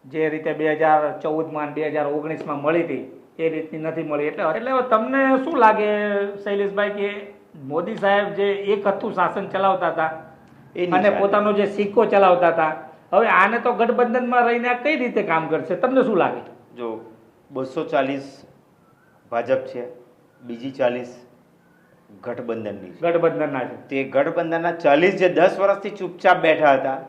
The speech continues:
Speaker 1: એ હવે બોલશે
Speaker 2: એ હવે
Speaker 1: એવું લાગે
Speaker 2: જાગશે.
Speaker 1: છે?
Speaker 2: એ
Speaker 1: બરાબર.
Speaker 2: હવે જાગશે.
Speaker 1: જાગશે.
Speaker 2: બરાબર?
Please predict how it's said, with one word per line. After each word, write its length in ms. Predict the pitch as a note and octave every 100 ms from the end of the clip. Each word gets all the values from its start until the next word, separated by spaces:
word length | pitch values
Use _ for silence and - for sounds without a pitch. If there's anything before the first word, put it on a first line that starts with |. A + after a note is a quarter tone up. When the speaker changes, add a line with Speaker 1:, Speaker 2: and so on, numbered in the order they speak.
| -
Speaker 1:
એ 80 | A3
હવે 220 | G#3+ A3
બોલશે 320 | G#3+ A3 D#3+
Speaker 2:
એ 40 |
હવે 80 | E3+
Speaker 1:
એવું 120 | -
લાગે 220 | G#3+ - -
Speaker 2:
જાગશે. 140 | -
Speaker 1:
છે? 220 | - -
Speaker 2:
એ 20 | -
Speaker 1:
બરાબર. 180 | D#3+ E3+
Speaker 2:
હવે 240 | F3 F3+
જાગશે. 460 | E3 C#3 C3+ - A2
Speaker 1:
જાગશે. 420 | E3 D#3+ - C#3 - - - -
Speaker 2:
બરાબર? 280 | D3 E3